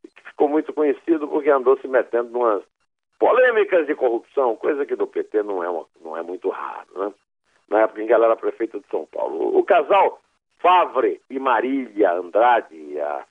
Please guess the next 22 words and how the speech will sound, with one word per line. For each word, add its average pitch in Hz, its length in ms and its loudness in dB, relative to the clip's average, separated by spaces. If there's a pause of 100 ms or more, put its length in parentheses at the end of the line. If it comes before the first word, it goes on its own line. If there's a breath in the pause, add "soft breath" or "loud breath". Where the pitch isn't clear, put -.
filha 131 380 -4
do 85 240 -10
Sérgio 92 240 -2
Andrade, 98 600 0 (400)
que 107 100 -10
nesse 110 260 0
momento 101 640 0
mora 98 340 -2
em 87 140 -8
Lisboa 107 920 0 (480)
e 104 100 -8
não 107 160 -6
tem 117 160 0
que 98 120 -8
responder 95 800 0 (400)
pelas 95 580 0
acusações 92 800 -6
à 80 320 -4
sua 87 180 -6
empreiteira, 80 500 -4
Andrade 71 260 -6
Gutierrez, 131 500 0